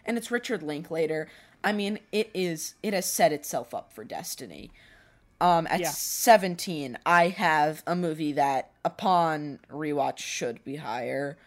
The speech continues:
Speaker 1: because it's a masterpiece. I've got Tommy Wiseau's The Room, uh, <laughs> at number
Speaker 2: Yes.
Speaker 1: seventeen. Uh,
Speaker 2: Yes.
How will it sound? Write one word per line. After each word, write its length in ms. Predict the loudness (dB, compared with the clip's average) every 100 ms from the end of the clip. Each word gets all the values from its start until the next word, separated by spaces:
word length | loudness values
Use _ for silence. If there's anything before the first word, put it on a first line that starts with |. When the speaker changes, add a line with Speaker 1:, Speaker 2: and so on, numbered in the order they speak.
| _ _ _ _ _ _ _ _ _ _
Speaker 1:
because 340 | -14 -6 -6 -6
it's 200 | -12 -12
a 40 |
masterpiece. 1040 | -12 -10 -10 -10 -8 -8 -6 -6 -6 -10 -12 _ _ _ _ _ _ _ _ _ _ _ -4
I've 140 | 2
got 200 | 4 4
Tommy 320 | 0 -4 -4
Wiseau's 640 | -2 -2 -2 -4 -8 -8
The 160 | -10 -10
Room, 460 | -10 -14 -14 -14 -18 _ _ _ _ _ _ -8
uh, 220 | -4 -2
<laughs> 20 |
at 140 | 0 0
number 300 | 2 2 2
Speaker 2:
Yes. 140 | 0
Speaker 1:
seventeen. 800 | 0 0 0 -6 -8 -8 -6 -8 -10 -20 -20 -20 _ 4
Uh, 360 | 8 10 8 6 -6 _
Speaker 2:
Yes. 500 | -14 -10 -12 -14 -20